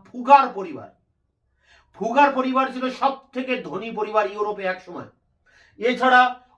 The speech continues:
ওয়েলসার বলেও একটি পরিবার ছিল। এই ফুগার, ওয়েলসার, এই সমস্ত ধনী বণিক পরিবারের সহায়তায়, রাজার সহায়তায় এই নাবিকরা, তারা সমুদ্রে পাড়ি দিয়েছিলেন।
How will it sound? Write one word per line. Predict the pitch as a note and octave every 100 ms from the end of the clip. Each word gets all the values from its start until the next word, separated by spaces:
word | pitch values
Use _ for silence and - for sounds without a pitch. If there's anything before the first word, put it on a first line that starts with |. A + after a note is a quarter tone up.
| -
ওয়েলসার | A#3+ C#4+ C#4+ - C4+ C4
বলেও | B3 A#3 B3+
একটি | A#3 A3+
পরিবার | G3+ F#3+ G3+ G3 -
ছিল। | F#3+ F3+ - _ _ _ -
এই | D3+
ফুগার, | - G#3+ A#3 B3+ B3 -
ওয়েলসার, | A3 B3 B3 A3+ A#3
এই | A3 F#3+
সমস্ত | - G#3+ G#3 - G#3 G#3+ - _ _ _ A2
ধনী | C3 F#3+ A3 A#3 A3+
বণিক | - F3 G3 G#3+ -
পরিবারের | - F3+ F#3+ F#3+ G#3 G#3+ - _ _ _ _
সহায়তায়, | - E3+ E3+ G3+ F#3 F3+ G#3 A#3 - _ _
রাজার | - E3+ F#3+ A#3+ B3
সহায়তায় | - F#3+ F#3 F#3 F#3 G#3 B3+ B3 _ _ _ -
এই | D3
নাবিকরা, | D3 E3+ F#3 A3 G#3 G#3+ A3 G#3+ _ _ _ _ _ _
তারা | D3 D3+
সমুদ্রে | D3 F3+ F#3 E3 F3
পাড়ি | F3+ E3 F3
দিয়েছিলেন। | D#3 D3 C3 C3 A2